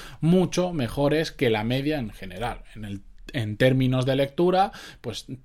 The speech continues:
simplemente duplicando nuestra velocidad, si tenemos, si estamos en la media, que son unas doscientas cincuenta palabras, y leemos ahora a quinientas después de aplicar estas técnicas y practicar, estamos leyendo el doble de rápido que la media en general de las personas, el doble.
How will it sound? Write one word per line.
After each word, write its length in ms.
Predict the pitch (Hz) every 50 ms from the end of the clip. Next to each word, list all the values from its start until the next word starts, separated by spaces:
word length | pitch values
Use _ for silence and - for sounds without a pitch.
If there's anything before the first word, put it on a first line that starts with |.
| 151 - - 160 151
simplemente 600 | - - - 175 175 175 190 185 185 180 170 180
duplicando 600 | 170 170 156 156 165 151 147 165 165 175 175 165
nuestra 280 | 165 160 160 - 170 156
velocidad, 440 | 156 151 151 143 - 151 156 165
si 140 | 165 - 135
tenemos, 380 | 120 120 123 131 151 160 147 -
si 80 | -
estamos 340 | 123 - - 135 151 160 156
en 80 | 156 151
la 80 | 151
media, 240 | 147 156 165 165 147
que 80 | 131 120
son 120 | - 135
unas 140 | 139 139 131
doscientas 400 | 131 113 - - 131 127 143 131
cincuenta 340 | - 139 135 135 139 139 127
palabras, 440 | 139 139 165 165 147 117 101 - - - - - - - 110
y 120 | - 135 123
leemos 580 | 123 120 123 143 160 165 151 127 110 101 - - - - -
ahora 360 | - 113 117 127 135 127 120
a 60 | 117 113
quinientas 600 | - - 120 117 131 160 185 180 151 131 113 107
después 320 | 107 101 98 - 120 117
de 60 | 117
aplicar 320 | 123 117 123 120 117 123 120
estas 320 | 117 - - 120 113 -
técnicas 500 | - 170 180 175 170 139 117 - 98 -
y 40 | 110
practicar, 720 | 98 - 98 95 - - 101 - - 143 175 208 247 - - - - - -
estamos 460 | - - - 147 165 208 226 - - - - - -
leyendo 320 | - 131 131 160 185 202
el 100 | 196 175
doble 260 | 151 170 175 196 214 220
de 100 | 220 208
rápido 420 | 196 190 185 190 214 226 226 220
que 100 | - 170
la 100 | 147 127
media 220 | 123 127 135 170
en 60 | 190 180
general 400 | - 180 156 135 131 147 170 190
de 60 | 170
las 100 | 135 -
personas, 420 | - 98 - - 143 139 - - -
el 80 | 117
doble. 360 | 139 202 220 175 110 - -